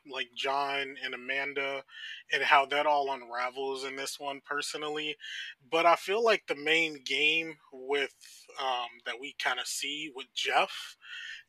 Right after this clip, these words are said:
is boring, in my opinion. Like, I feel like, uh, watching him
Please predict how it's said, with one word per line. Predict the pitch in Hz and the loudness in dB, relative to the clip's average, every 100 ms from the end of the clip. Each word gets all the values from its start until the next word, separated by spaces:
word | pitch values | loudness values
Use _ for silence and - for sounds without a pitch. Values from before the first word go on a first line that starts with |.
| - | 0
is | 156 147 135 131 - _ 139 | 2 2 0 -4 -10 _ _
boring, | 123 135 143 170 185 185 185 190 _ | -6 0 0 0 -2 -4 -6 -14 _
in | 175 175 | -12 0
my | 180 | 4
opinion. | 190 175 196 202 202 202 202 _ _ _ _ _ _ _ _ - 147 | 4 2 0 2 -2 -4 -8 _ _ _ _ _ _ _ _ -10 0
Like, | 143 - | 2 4
I | - | 2
feel | - 175 170 156 | 2 2 4 6
like, | 156 147 - | 6 4 2
uh, | 143 139 135 131 127 123 123 - _ _ _ _ _ _ _ _ _ _ _ _ _ _ _ _ _ _ _ _ _ - - 151 170 | 0 2 2 2 0 -4 -8 -12 _ _ _ _ _ _ _ _ _ _ _ _ _ _ _ _ _ _ _ _ _ -18 -14 -12 -2
watching | 151 156 185 190 147 | 6 6 6 4 8
him | 160 160 147 139 | 8 8 -2 -8